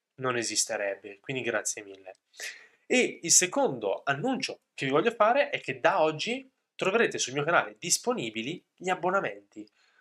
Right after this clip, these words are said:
Grazie appunto a tutte queste interazioni ho raggiunto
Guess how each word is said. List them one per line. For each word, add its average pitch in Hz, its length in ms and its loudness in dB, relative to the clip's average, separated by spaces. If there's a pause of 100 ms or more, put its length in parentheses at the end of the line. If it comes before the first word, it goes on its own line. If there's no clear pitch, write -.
(160)
Grazie 196 360 4
appunto 147 380 -2
a - 260 -2
tutte 208 240 -2
queste 147 220 2
interazioni 156 840 2
ho 165 120 6
raggiunto 165 500 2